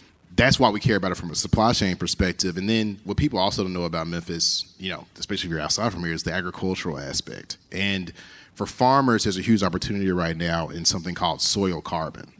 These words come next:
So people are talking about capturing carbon, removing it from the air. Soils are our largest carbon sink, which means that's the best place to put the soil. And there are ways to get our farmers who, I'm sure you hear about it all the time, probably have family members who <laughs> work in the industry.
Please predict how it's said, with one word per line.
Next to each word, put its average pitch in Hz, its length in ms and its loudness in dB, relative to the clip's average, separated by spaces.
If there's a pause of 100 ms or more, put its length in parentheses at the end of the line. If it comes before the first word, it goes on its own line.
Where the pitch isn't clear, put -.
(120)
So 92 560 2
people 117 200 2
are 98 60 2
talking 98 300 -2
about 90 320 -4
capturing 90 400 -4
carbon, 87 420 -2
removing 90 380 -2
it 87 100 -4
from 87 160 -6
the 82 140 -4
air. 87 340 -4 (840)
Soils 135 500 8
are 101 80 6
our 92 200 4
largest 92 400 0
carbon 87 280 0
sink, 101 400 -2
which 85 160 -6
means 90 160 -4
that's 87 160 -4
the 87 60 -6
best 90 320 -2
place 90 380 -4
to - 60 -10
put 101 200 0
the 104 80 -4
soil. 131 440 2 (120)
And 90 120 -6
there 92 120 2
are 92 60 0
ways 95 340 0
to 95 100 -4
get 92 140 -4
our 85 160 -2
farmers 98 500 -2
who, 87 280 -2 (400)
I'm 82 80 -12
sure 101 180 -2
you 92 60 0
hear 98 100 2
about 87 180 0
it 87 60 -2
all 82 120 0
the 85 80 -6
time, 92 360 -2
probably 87 200 -2
have 85 120 -6
family 107 240 2
members 95 340 -2
who 143 100 6
<laughs> 151 100 12
work 117 160 2
in 104 60 -2
the 92 100 -4
industry. 98 480 -2